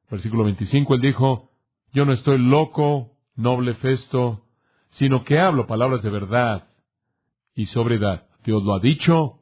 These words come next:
y yo lo predico. Es cierto, en base a su promesa. Y yo añadiría, en quinto lugar, es sin paralelos. Si usted está buscando perdón, pruebe a Dios, nunca encontrará otro como Él. Me encanta esto.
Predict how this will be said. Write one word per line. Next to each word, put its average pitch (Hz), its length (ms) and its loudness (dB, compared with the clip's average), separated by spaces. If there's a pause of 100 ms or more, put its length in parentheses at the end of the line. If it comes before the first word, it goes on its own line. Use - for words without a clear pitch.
y 98 120 -8
yo 107 160 0
lo 117 120 0
predico. 104 480 -6 (300)
Es 110 200 -4
cierto, 98 480 -4 (240)
en 95 140 -6
base 101 260 -2
a - 40 -2
su 113 140 -4
promesa. 107 480 -6 (580)
Y 113 100 0
yo 127 120 4
añadiría, 135 560 2
en 107 80 0
quinto 123 260 0
lugar, 110 460 0 (340)
es 117 200 -2
sin 127 240 -2
paralelos. 104 800 -4 (440)
Si - 140 -6
usted 151 220 0
está 139 200 0
buscando 131 460 -2
perdón, 117 520 -2 (200)
pruebe 170 280 -2
a 95 60 -2
Dios, 104 460 -2
nunca 135 420 0
encontrará 107 880 -4
otro 104 320 -2
como 90 300 -4
Él. 80 160 -6 (460)
Me 127 80 -2
encanta 127 320 0
esto. 98 340 -6